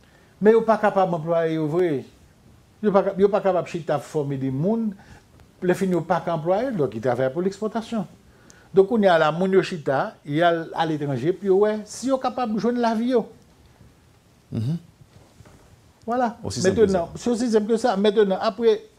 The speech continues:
Speaker 1: maintenant, qu'est-ce qu'ils peuvent faire dans cette I P S là ? Trump, là, il était candidat. Là, il était candidat. Il descend de Florida, là, il parle à la communauté haïtienne, là, il te dit, « Je serai votre champion. » C'est candidat, il t'a parlé.
Speaker 2: Mhm.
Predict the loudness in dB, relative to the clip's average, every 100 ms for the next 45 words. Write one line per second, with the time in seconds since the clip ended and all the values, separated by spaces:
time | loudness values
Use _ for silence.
0 | _ -2 0 2 0 -2 -4 -6 -4 -4
1 | -6 -6 -4 -4 -4 -6 -10 -10 -8 -8
2 | -10 -16 -20 _ _ _ _ _ _ _
3 | _ _ -20 -20 -20 -20 _ _ _ _
4 | 0 4 4 4 2 2 -2 -2 -4 -4
5 | -6 -10 _ -20 _ -10 2 4 4 0
6 | -2 -2 0 0 0 -4 _ _ _ _
7 | -20 -12 -4 -2 0 -2 -4 -2 -2 -2
8 | 0 4 4 4 0 -2 -4 -4 -6 -8
9 | -8 -6 -4 -6 -8 -6 -4 -4 -4 -6
10 | -6 -6 -4 -4 -4 -8 -10 -14 -10 -6
11 | -6 -6 -10 -10 -10 -8 -4 -4 -4 -6
12 | 0 2 2 0 -20 _ _ _ -10